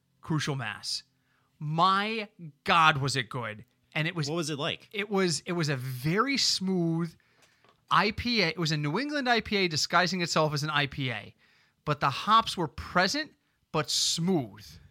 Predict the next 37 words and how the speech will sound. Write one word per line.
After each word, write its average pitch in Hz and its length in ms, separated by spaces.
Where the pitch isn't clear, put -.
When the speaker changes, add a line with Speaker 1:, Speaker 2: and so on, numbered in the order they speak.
Speaker 1:
So 196 160
I 254 60
always 247 160
talk 220 220
about, 170 260
you 175 100
know, 135 160
hops 143 340
busting 151 460
down 139 220
the 131 60
door. 139 380
Speaker 2:
Right. 131 180
Speaker 1:
This 196 200
would 269 100
be 208 120
like, 151 340
or 143 160
coming 170 280
through 160 140
the 143 100
wall 135 180
or 156 120
something 180 160
like 180 140
that. 190 200
This 214 140
would 277 100
be 254 100
like 202 200
you 190 60
hear 175 200
a 147 40
knock 143 320
at 165 60
the 151 60
door, 143 480